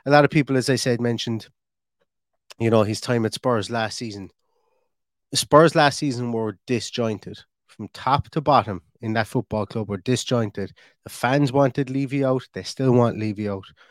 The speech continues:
Their owner, um, Joe Lewis, has recently been indicted in the United States for insider trading. Trading.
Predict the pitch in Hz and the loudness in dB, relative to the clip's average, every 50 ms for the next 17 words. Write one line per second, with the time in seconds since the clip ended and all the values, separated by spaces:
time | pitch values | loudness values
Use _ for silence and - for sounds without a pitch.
0 | _ _ _ _ _ _ - 110 - _ - 143 135 139 147 147 151 151 147 135 | _ _ _ _ _ _ -12 -12 -12 _ 2 6 8 10 10 10 8 8 6 4
1 | 123 _ _ _ _ _ _ _ _ - 117 123 123 123 123 123 123 123 127 123 | 2 _ _ _ _ _ _ _ _ -4 0 2 4 4 4 4 2 2 0 -2
2 | 123 104 - 135 - - 143 131 131 131 135 135 147 160 - - - - _ _ | -2 -4 -6 -4 0 4 4 6 6 6 6 6 6 4 2 -2 -6 -10 _ _
3 | _ _ - 123 104 113 127 131 131 - - 131 135 123 117 123 120 117 117 113 | _ _ -4 -2 2 4 4 4 4 4 0 0 0 2 2 2 2 2 0 0
4 | - 127 123 120 110 131 135 127 131 135 123 117 117 113 117 113 113 117 113 - | 2 4 4 4 4 2 0 0 0 -2 -2 0 0 0 0 0 0 -2 -4 -6
5 | - - 117 127 139 - - - - 117 123 113 107 - 123 113 110 110 - - | -6 -4 -2 -2 -2 -4 -6 -6 -6 -4 -4 -4 -2 -2 -2 -2 -2 -2 -2 -2
6 | 127 120 117 113 123 123 120 - _ _ _ - - 143 131 127 113 127 131 143 | -2 0 0 -2 -2 -4 -8 -10 _ _ _ -2 0 0 2 2 0 -2 -2 -4